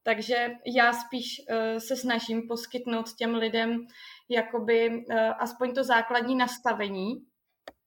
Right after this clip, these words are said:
který vychází, vychází právě, eh, z těch doporučení. Já se k tomu ještě, ještě dostanu. Každopádně, eh, jak jsem se dostala k U X?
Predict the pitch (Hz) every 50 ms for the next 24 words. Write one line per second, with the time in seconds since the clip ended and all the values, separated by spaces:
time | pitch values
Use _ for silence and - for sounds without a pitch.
0 | - - - - - - 240 233 233 240 240 226 233 240 262 254 233 233 233 233
1 | 240 233 226 226 226 233 233 - 220 233 233 233 254 240 220 226 226 226 233 233
2 | - 247 233 220 220 226 220 220 233 220 214 214 214 - 220 - - - - -
3 | - - - 220 226 226 226 226 - - 277 240 226 262 247 254 - 254 240 226
4 | - - - - 208 185 180 175 175 - - 220 208 - - 220 - - 220 214
5 | 214 214 - - - 233 214 208 214 - 226 226 - - 247 226 214 214 - -
6 | - 214 190 170 165 - 208 196 190 220 220 - 233 220 220 220 233 233 233 226
7 | 226 226 - - - 214 202 202 - - 233 233 233 - - 254 262 254 - 247
8 | 254 254 - - 262 247 254 254 254 247 226 202 190 190 - - - - - -